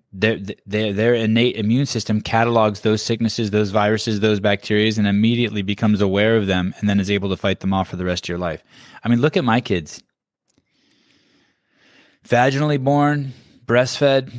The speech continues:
didn't take a bath the first three months they're on the planet. We've done nothing.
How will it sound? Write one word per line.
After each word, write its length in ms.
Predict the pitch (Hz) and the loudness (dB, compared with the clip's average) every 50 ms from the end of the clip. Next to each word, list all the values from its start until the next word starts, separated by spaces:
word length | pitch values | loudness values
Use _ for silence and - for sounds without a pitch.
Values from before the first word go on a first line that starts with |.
| 113 - - - _ _ _ _ _ _ _ _ _ _ _ _ _ _ - | -16 -16 -20 -20 _ _ _ _ _ _ _ _ _ _ _ _ _ _ -2
didn't 200 | 131 135 143 131 | -2 0 0 0
take 180 | 147 143 131 127 | 0 0 0 0
a 40 | |
bath 300 | 104 107 120 123 127 127 | 0 2 2 2 2 0
the 60 | - 113 | -4 -6
first 300 | - 135 131 120 - - | -2 -2 -2 -2 -2 -2
three 100 | 127 123 | -2 0
months 220 | 127 127 127 - | 0 0 0 0
they're 120 | - 120 | 0 0
on 120 | 120 123 117 | 2 2 0
the 80 | 104 | -2
planet. 460 | - - 127 123 127 131 131 127 - - _ _ _ _ _ _ _ _ _ _ _ _ _ _ _ _ _ _ _ _ _ _ _ _ _ _ _ _ _ _ - | -2 -2 -2 0 2 2 0 -2 -4 -6 _ _ _ _ _ _ _ _ _ _ _ _ _ _ _ _ _ _ _ _ _ _ _ _ _ _ _ _ _ _ -4
We've 240 | 127 120 117 110 104 | -2 0 0 2 2
done 340 | 113 110 104 101 104 120 - _ - | 2 2 0 0 -2 -6 -12 _ -6
nothing. 880 | 107 101 101 101 107 110 113 117 120 - - 120 104 92 85 85 82 | -2 0 0 2 2 2 2 2 0 -2 -2 -2 -2 -2 -2 -4 -8